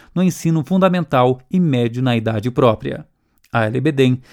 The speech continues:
cita as modalidades educação profissional e educação especial em capítulos destacados da educação básica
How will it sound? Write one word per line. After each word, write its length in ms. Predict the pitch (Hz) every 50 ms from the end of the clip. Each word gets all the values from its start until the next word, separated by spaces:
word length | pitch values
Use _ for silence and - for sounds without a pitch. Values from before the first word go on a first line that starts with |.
| - - _
cita 320 | _ - - 214 214 208 202
as 100 | 180 -
modalidades 680 | 185 190 175 165 151 139 131 127 123 127 123 117 113
educação 480 | 143 147 156 139 139 127 123 - 131 117
profissional 680 | 120 180 180 - 180 - - 165 135 110 107 113 120 - -
e 60 | 123
educação 480 | 127 120 120 120 131 110 - - 135 147
especial 600 | 156 - - 175 - - - 139 127 135 135 131 - - - _
em 140 | - 185 196
capítulos 560 | 190 - 185 190 - 185 190 170 196 180 165
destacados 720 | 143 180 185 - - 165 135 - 139 135 135 135 131 127
da 80 | 127 143
educação 440 | 139 131 131 131 135 123 - 165 160
básica 480 | 143 135 127 117 104 95 - - 120